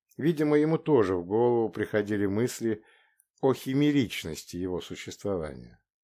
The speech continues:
Отец Небесный соединил несоединимое — а ему теперь расхлебывать. С другой стороны, надо же понимать, что вторая жизнь была дана ему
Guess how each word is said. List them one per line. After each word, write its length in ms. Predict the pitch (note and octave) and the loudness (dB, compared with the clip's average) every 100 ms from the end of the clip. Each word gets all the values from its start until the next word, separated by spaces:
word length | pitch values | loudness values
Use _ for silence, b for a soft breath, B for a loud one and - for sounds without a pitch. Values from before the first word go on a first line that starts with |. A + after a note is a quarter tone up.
| _ _ _ _ _ _ | _ _ _ _ _ _
Отец 460 | - C3 F#3+ F#3+ - | -4 2 4 4 4
Небесный 640 | D#3 D3 F3 E3 D3+ C#3+ | 0 4 4 4 2 0
соединил 760 | - B2+ A#2+ A2+ A#2+ C#3+ D#3 D3 | 2 0 2 2 4 4 4 4
несоединимое — 1160 | C#3 B2+ C3+ B2+ B2 C#3+ C3+ A2 F#2 E2 D2 b b b b | 2 2 0 2 2 2 4 2 0 -6 -10 b b b b
а 160 | F3 | 8
ему 280 | F#3 C#3+ B2+ | 8 6 2
теперь 360 | C3 C#3+ C#3+ C#3 | -2 0 6 6
расхлебывать. 800 | D#3 - C3+ G#2 F#2 F#2+ F#2 - _ _ _ _ _ _ _ _ _ _ | 4 0 -2 0 0 -4 -8 -14 _ _ _ _ _ _ _ _ _ _
С 100 | G2 | -4
другой 300 | G#2 A#2 C#3 | -2 6 6
стороны, 440 | C3+ B2+ B2 B2 A#2+ | 6 4 6 6 4
надо 280 | G#2+ C#3+ B2 | 4 2 0
же 160 | - | -8
понимать, 400 | - B2 B2 F#2+ | -2 0 2 0
что 200 | - F#2+ | -2 -8
вторая 480 | - G2 G2 A2+ B2+ | -4 -2 2 4 2
жизнь 320 | A#2 C3 A2 | 2 -2 0
была 280 | G2+ A2 A2 | 0 2 2
дана 380 | G2+ G#2+ A2+ A2+ | 2 2 2 2
ему 360 | A2 A2 G#2+ | 2 0 -2